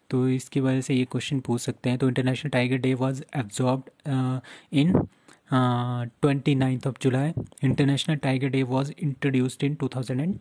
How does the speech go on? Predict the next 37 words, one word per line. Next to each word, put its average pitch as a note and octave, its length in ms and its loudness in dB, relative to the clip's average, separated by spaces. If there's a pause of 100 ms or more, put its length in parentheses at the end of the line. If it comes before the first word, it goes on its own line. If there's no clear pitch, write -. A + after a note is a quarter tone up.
ten। A2+ 180 -2 (540)
According C3+ 320 2
to D#3 120 2
W C#3 360 4
W C#3+ 160 2
F, C#3 320 -2 (540)
the C#3+ 140 2 (160)
current C#3 320 2 (380)
population C#3+ 420 2
of C#3 180 0 (120)
tiger C3 280 2
is C3+ 140 0
only C3+ 400 -2 (420)
thirty-nine B2 540 0
hundred। A#2 240 -6
ये B2 160 -2
आपने C3 260 -4
याद A#2 280 -2
रखना A#2+ 260 -6
है C#3 60 -2
कि C#3+ 100 -4
थर्टी C3 340 -2
नाइन B2+ 280 0
हंड्रेड, B2 420 -2
तीन C3+ 180 -2
हज़ार A#2+ 320 -4
नौ A#2+ 140 -4
सौ D#3 220 -4 (580)
हमारे B2 220 2
पास C3 220 -2
total B2+ 260 0
tiger B2 420 -2
है D#3+ 240 -2
all B2 140 0
over A#2+ 140 -2
the A2 120 -6
world। D3+ 260 -2